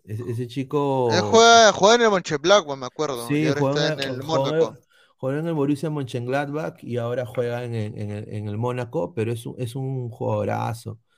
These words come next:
Speaker 1: A la, a la par también tienen a, a, bueno, a Zakaria, ¿no? A Zakaria, a Xhaka del Arsenal, ¿no? Tienen, bueno,
Speaker 2: Mira,
Speaker 1: Sh-,
Speaker 2: tienen en la banca a Seferovic,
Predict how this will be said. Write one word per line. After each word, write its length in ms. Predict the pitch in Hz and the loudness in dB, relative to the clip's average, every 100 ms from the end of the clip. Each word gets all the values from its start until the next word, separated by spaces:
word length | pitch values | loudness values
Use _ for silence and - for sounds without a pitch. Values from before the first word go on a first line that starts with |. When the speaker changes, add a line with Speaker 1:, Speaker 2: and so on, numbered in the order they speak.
| _ - _ | _ -20 _
Speaker 1:
A 140 | - 123 | -2 2
la, 120 | 131 | 2
a 180 | 127 131 | 2 0
la 180 | 131 117 | 0 2
par 240 | 160 175 | 0 2
también 460 | 160 143 151 156 147 | 0 0 0 -2 -2
tienen 320 | 156 160 160 | -2 -2 -2
a, 560 | 143 127 120 113 107 104 110 _ _ _ _ | -2 0 0 -2 -2 -6 -10 _ _ _ _
a, 100 | 123 | -4
bueno, 300 | 127 120 117 | 0 0 -2
a 40 | |
Zakaria, 600 | 113 117 117 139 120 113 | -4 -4 2 2 4 0
¿no? 240 | 117 123 131 | -2 -4 -6
A 80 | 113 | -10
Zakaria, 880 | 113 113 131 135 135 131 127 123 127 | -8 -4 2 4 4 2 0 0 -2
a 180 | 107 | -4
Xhaka 380 | 110 135 123 123 | -6 -4 -4 -4
del 140 | 117 120 | -2 -2
Arsenal, 680 | 127 117 127 123 120 120 120 - _ _ _ _ - | -2 -6 -8 -6 -4 -4 -8 -16 _ _ _ _ -6
¿no? 340 | 113 123 120 | -2 -2 -2
Tienen, 380 | 123 123 127 123 | -4 -6 -6 -2
bueno, 320 | 135 127 120 123 | 0 2 0 0
Speaker 2:
Mira, 220 | 180 165 | 2 2
Speaker 1:
Sh-, 100 | 165 | 4
Speaker 2:
tienen 320 | 196 226 233 | 4 6 6
en 140 | 208 170 | 6 8
la 100 | 170 | 8
banca 360 | 196 208 208 | 8 6 2
a 40 | 202 | 2
Seferovic, 1000 | 170 - 156 180 196 226 302 - - | 0 2 4 6 6 4 -4 -10 -14